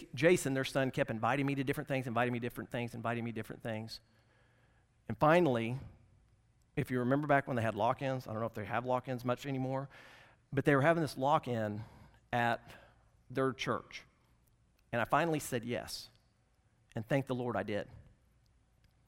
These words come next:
Because the night that I went, and I m-, went with Jason,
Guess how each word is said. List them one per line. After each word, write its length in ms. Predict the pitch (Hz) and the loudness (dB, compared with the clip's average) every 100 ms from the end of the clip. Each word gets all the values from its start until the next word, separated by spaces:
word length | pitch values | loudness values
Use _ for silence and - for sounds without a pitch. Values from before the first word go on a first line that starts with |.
| - | -20
Because 220 | - 151 117 | -4 -2 0
the 80 | |
night 320 | 127 135 170 - | 0 2 2 2
that 120 | 127 | 0
I 100 | 117 | 0
went, 580 | 110 139 170 127 107 - - | -4 -2 0 2 -2 -6 -8
and 100 | 113 | -6
I 60 | 107 | -4
m-, 300 | 107 120 123 - _ 127 | -4 -6 -8 -16 _ -6
went 240 | 135 156 143 | 2 2 2
with 140 | 123 | -2
Jason, 680 | 117 139 143 - 101 101 110 | 0 0 0 -2 -4 -4 -6